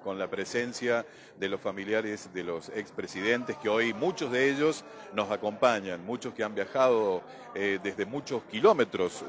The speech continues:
de provincia de Buenos Aires, de Córdoba, de Santa Fe, para estar en esta, en este homenaje a su,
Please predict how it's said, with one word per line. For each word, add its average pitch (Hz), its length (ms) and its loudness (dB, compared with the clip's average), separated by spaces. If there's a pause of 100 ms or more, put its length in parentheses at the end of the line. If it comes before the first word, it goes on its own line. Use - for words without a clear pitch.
de 98 140 0
provincia 110 520 0
de 101 60 2
Buenos 95 380 -2
Aires, 113 360 6
de 95 120 -4
Córdoba, 110 560 8
de 92 80 -2
Santa 95 340 -2
Fe, 139 340 4 (280)
para 104 180 6
estar 123 320 6
en 107 140 0
esta, 95 680 2 (240)
en 113 140 -2
este 123 200 0
homenaje 143 760 2
a 101 140 2
su, 95 520 -4